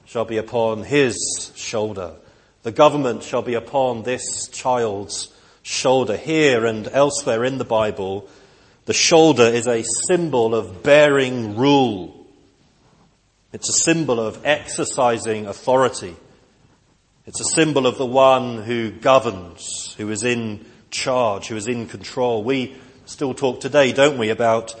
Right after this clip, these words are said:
shouldering responsibility. You still hear that phrase. And that is the basic idea that's being communicated here in verse six of Isaiah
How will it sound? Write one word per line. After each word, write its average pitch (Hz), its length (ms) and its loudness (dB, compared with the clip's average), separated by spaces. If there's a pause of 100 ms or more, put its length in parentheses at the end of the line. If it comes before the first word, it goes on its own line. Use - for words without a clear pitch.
(100)
shouldering 135 880 4
responsibility. 139 1120 -4 (840)
You 104 80 -18
still 107 280 -8
hear 120 200 -4
that 95 240 -6
phrase. - 580 -12 (360)
And 131 140 -4
that 160 140 6
is 143 140 0
the - 100 -2
basic 139 520 0
idea 127 440 0
that's 104 160 -8
being 117 260 -8
communicated 117 720 -8
here 107 220 -4
in 98 80 -8
verse 104 320 -6
six - 260 -6
of 95 100 -10
Isaiah 98 580 -6